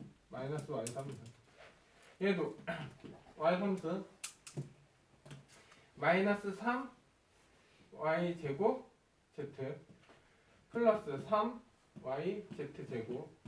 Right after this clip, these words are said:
빼기 Z 삼 승. 얘는 Z 삼 승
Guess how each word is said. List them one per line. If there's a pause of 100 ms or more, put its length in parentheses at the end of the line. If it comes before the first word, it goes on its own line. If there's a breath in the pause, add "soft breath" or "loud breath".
(120)
빼기
Z (920)
삼
승. (1600 soft breath)
얘는
Z
삼
승